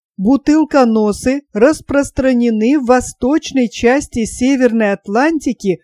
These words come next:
вдоль всего побережья Европы до арктических морей. На территории России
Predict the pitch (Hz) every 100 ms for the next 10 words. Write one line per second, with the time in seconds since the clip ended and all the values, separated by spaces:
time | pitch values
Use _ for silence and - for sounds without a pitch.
0 | _ _ 196 214 190 254 330 - - 269
1 | 196 240 302 269 226 220 202 277 254 247
2 | 220 196 262 208 202 208 254 311 320 -
3 | _ - 190 302 320 240 254 247 - -
4 | 247 - 262 - 240 - 214 233 233 196
5 | 156 _ _ _ _ _ _ _ _ -
6 | 220 294 320 302 302 302 285 262 233 226
7 | 226 - - 220 214 254